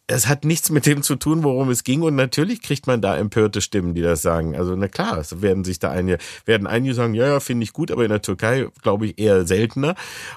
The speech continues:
Und, ähm, das wäre aber doch überall so, ist ja ganz klar. Also man kann es wirklich, man, da wurde mutwillig aus einer Geschichte eine ganz andere gemacht. Ähm, und, äh, äh, es ist natürlich auch schwierig. Wir haben es ja jetzt auch gesehen, das, das dauert lange, diese Geschichte zu erklären.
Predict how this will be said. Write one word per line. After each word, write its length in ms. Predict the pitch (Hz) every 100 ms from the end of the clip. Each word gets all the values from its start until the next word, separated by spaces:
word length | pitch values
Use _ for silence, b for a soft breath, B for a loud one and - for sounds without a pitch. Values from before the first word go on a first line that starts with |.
| B
Und, 260 | 131 127 -
ähm, 360 | 120 120 120 - 98
das 200 | 117 113
wäre 180 | 143 151
aber 140 | 147
doch 120 | 156
überall 360 | 151 156 - 185
so, 80 | 170
ist 120 | 143
ja 60 | 143
ganz 220 | 143 -
klar. 300 | - 160 78
Also 180 | 104 113
man 140 | 120
kann 240 | - 143
es 180 | 190 -
wirklich, 360 | 139 - 156 -
man, 180 | 123 - 85
da 160 | 71 117
wurde 220 | 131 143
mutwillig 560 | 127 151 - 156 156 -
aus 140 | 110
einer 360 | - 113 123 120
Geschichte 380 | 113 - 135 -
eine 160 | 110
ganz 180 | 104 104
andere 320 | - 104 85
gemacht. 300 | 73 71 - - B B B B B -
Ähm, 320 | 95 98 101
und, 420 | 101 98 98 -
äh, 260 | 101 98 98
äh, 280 | 98 95 92 - - -
es 180 | 101 95
ist 200 | 160 -
natürlich 340 | 165 127 82
auch 120 | 95
schwierig. 440 | - 156 196 80 -
Wir 80 |
haben 80 | 90
es 80 | 95
ja 80 | 101
jetzt 160 | 101
auch 140 | - 127
gesehen, 160 | 120
das, 260 | 92 95 73
das 220 | 95 -
dauert 360 | - 123 147 120
lange, 240 | 117 170
diese 220 | 120 95
Geschichte 400 | 95 90 - -
zu 120 | - 69
erklären. 420 | 69 78 69